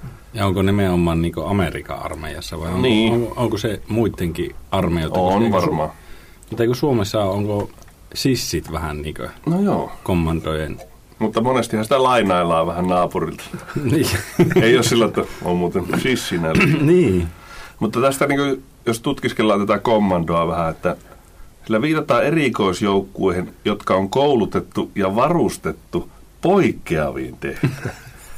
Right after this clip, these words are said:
Speaker 2: Elikkä se on kuitenkin po-, enem-, ehkä poikkeustila, että ollaan kommandona liikkeellä.
Speaker 1: Niin
Speaker 2: Että
Speaker 1: on.
Speaker 2: eihän se ole semmoinen arkinen.
Speaker 1: Liittyykö
Speaker 2: Va-
Speaker 1: se jotenkin siihen, että on niinku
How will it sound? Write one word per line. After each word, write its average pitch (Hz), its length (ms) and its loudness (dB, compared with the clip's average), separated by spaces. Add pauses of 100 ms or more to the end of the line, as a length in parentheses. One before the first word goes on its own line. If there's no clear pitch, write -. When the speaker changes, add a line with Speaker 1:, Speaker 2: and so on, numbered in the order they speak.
(100)
Speaker 2:
Elikkä 104 240 -2
se 110 80 2
on 135 80 0
kuitenkin 165 500 2
po-, - 100 0
enem-, 127 380 2 (180)
ehkä 120 220 -2
poikkeustila, 98 1040 2
että - 200 -2
ollaan 82 440 0 (1000)
kommandona - 800 -8
liikkeellä. - 500 -8 (960)
Speaker 1:
Niin 101 180 2
Speaker 2:
Että 113 140 2
Speaker 1:
on. 143 60 4
Speaker 2:
eihän 185 140 6
se 165 80 4
ole 139 80 4
semmoinen 135 320 2
arkinen. 131 640 2
Speaker 1:
Liittyykö 135 400 2
Speaker 2:
Va- 107 60 -2
Speaker 1:
se 113 100 0
jotenkin 110 320 2
siihen, 107 240 0
että 101 200 0
on 101 160 2
niinku 107 400 0